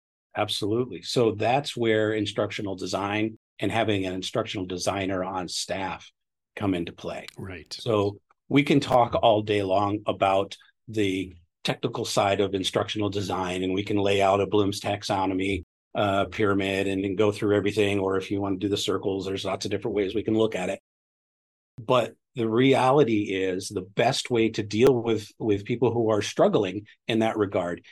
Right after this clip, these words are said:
Speaker 1: is to have them sit down either virtually or, or in person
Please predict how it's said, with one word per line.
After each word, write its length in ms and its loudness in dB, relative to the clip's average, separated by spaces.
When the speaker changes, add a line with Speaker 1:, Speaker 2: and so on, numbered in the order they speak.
Speaker 1:
is 180 -2
to 80 -4
have 360 -2
them 180 4
sit 320 -2
down 300 2
either 180 2
virtually 580 0
or, 160 2
or 220 -2
in 140 2
person 420 -2